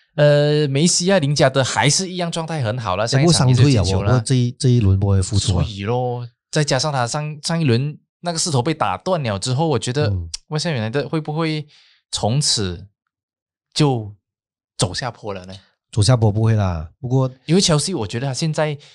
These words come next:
Speaker 1: 是英超里面状态最好的球队哦。
Speaker 2: 嗯，没有错。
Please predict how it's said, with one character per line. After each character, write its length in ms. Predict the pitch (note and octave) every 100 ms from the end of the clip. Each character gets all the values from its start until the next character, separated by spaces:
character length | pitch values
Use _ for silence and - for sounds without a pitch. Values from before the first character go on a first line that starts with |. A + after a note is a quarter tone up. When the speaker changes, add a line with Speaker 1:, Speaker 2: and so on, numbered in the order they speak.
| _
Speaker 1:
是 200 | - E3+
英 180 | C#3+ B2+
超 260 | A2+ A2 A2+ - _ _ _ -
里 120 | G#2+
面 100 | C3
状 200 | D3+ C#3+
态 120 | C3+
最 300 | B2+ G#3+ D3+
好 160 | G#2 F2+
的 80 |
球 180 | F#2 F#2
队 160 | A2 G#2
哦。 160 | F#2+ A2
Speaker 2:
嗯， 280 | G#2 F#2+
没 80 | G#2
有 80 | G2+
错。 300 | G#2 F#2+